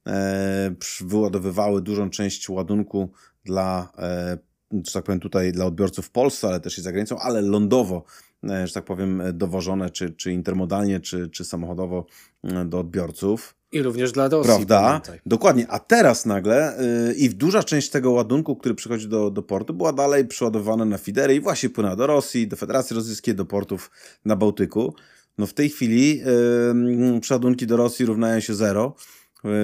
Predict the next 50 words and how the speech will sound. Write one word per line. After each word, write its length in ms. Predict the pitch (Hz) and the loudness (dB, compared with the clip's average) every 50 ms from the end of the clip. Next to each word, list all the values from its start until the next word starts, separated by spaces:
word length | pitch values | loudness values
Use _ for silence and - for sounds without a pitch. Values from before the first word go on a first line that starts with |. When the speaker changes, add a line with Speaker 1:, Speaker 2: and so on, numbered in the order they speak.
| 104 104 104 | 0 0 -2
Speaker 1:
y, 40 | 101 | -2
że 60 | 98 | -4
tak 140 | - 104 - | -6 -6 -4
powiem, 200 | 113 101 98 101 | -2 -2 -2 -2
jeżeli 160 | 98 98 98 | -2 -4 -4
chodzi 220 | - 107 92 98 | -4 -4 -2 -2
o 60 | 98 | -2
kontenery. 560 | 90 - 101 92 - 101 95 92 92 101 107 - | -2 -4 -4 -4 -2 -2 -2 0 0 0 -2 -2
No, 140 | 123 123 - - - _ - - | -2 -6 -6 -8 -14 _ -14 -8
nie 140 | 92 98 90 | -6 -4 -2
powiem, 220 | 110 107 101 98 | 0 2 2 2
że 100 | 92 98 | 0 2
zero, 340 | 98 110 131 135 123 117 107 | 4 4 6 6 6 4 4
ale 140 | 104 104 101 | 4 2 2
zdaje 200 | 98 110 107 107 | 0 0 0 0
się, 160 | - - 104 | -2 -2 -4
że 180 | 95 - 107 104 | -4 -2 0 0
nic 300 | 110 110 104 - - 113 | 0 0 -2 -2 -2 -2
nie 100 | 104 101 | -2 0
pływa 600 | - 123 110 98 92 92 90 87 87 92 92 90 | 0 0 0 0 0 -2 -4 -4 -6 -6 -8 -8
z 80 | - | -8
polskiego 400 | - - 92 - - 95 90 92 | -8 -10 -10 -6 -6 -6 -6 -6
portu, 440 | 82 - 92 95 90 - 98 92 92 - - - - _ _ _ - | -6 -4 -6 -6 -4 -4 -6 -6 -8 -10 -18 -20 -20 _ _ _ -6
e, 220 | 98 98 95 92 | -4 -4 -4 -4
do 120 | 87 90 | -4 -6
portu 260 | 82 - 95 90 90 90 | -6 -6 -6 -6 -6 -8
Federacji 440 | - 95 90 92 95 92 - 95 | -8 -6 -4 -4 -4 -4 -4 -6
Rosyjskiej. 540 | 90 90 - - 87 80 - - 95 98 101 | -6 -6 -6 -6 -6 -8 -4 -2 -2 0 0
No, 120 | 101 98 90 - - _ - | 0 -2 -6 -8 -14 _ -20
jeżeli 540 | 73 73 98 110 107 95 98 95 98 95 92 | -16 -12 -8 -6 -4 -2 -2 -2 -2 -2 0
już, 220 | 98 104 101 - | -2 -2 -2 -6
to 60 | - | -10
jest 80 | 87 - | -10 -8
to 60 | 98 | -6
bardzo 280 | 82 95 92 87 92 92 | -6 -4 -4 -4 -4 -4
mały, 380 | 98 95 92 92 90 87 90 90 - | -2 -2 -2 -4 -4 -6 -8 -10 -10
e, 140 | 92 90 | -12 -10
wolumen. 520 | 85 82 92 90 87 82 82 87 95 120 123 - - - - - - - _ _ _ - | -8 -6 -6 -4 -4 -4 -4 -4 -6 -6 -8 -10 -16 -20 -20 -20 -20 -20 _ _ _ -6
Czyli 240 | - 123 123 120 | -2 0 0 0
udało 560 | - - 214 190 185 165 160 190 202 160 123 113 | 0 -2 -4 -2 -2 -2 2 4 4 4 4 4
się 160 | - - 107 | 2 -2 -4
nam 260 | 98 98 95 95 90 | -2 -2 -4 -4 -6
wbrew 340 | 80 85 85 104 117 117 - | -8 -8 -6 -4 -4 -4 -4
pozorom 360 | - 117 104 110 104 98 95 | -6 -6 -4 -4 -4 -4 -4
całkiem 420 | 92 110 104 98 - 104 95 98 | -6 -6 -8 -6 -4 -4 -2 -2
nieźle 300 | 101 110 120 123 117 107 | 0 -2 -2 -2 -4 -4
zastąpić 680 | 92 92 95 - - - 113 110 113 - 110 95 - - | -4 -6 -8 -8 -4 -4 -2 -2 -2 -4 -8 -10 -10 -10
te 120 | - 98 | -12 -10
przeładunki 640 | - - - 101 95 92 90 104 107 107 - 107 | -10 -8 -6 -6 -6 -4 -4 -4 -4 -4 -6 -8
transshipmentowe, 1040 | 90 95 95 95 - - 92 - 101 95 95 95 - 98 92 87 85 90 92 104 127 | -8 -6 -6 -8 -8 -10 -8 -6 -6 -4 -4 -4 -2 -2 -2 -2 -2 -2 -2 -2 -4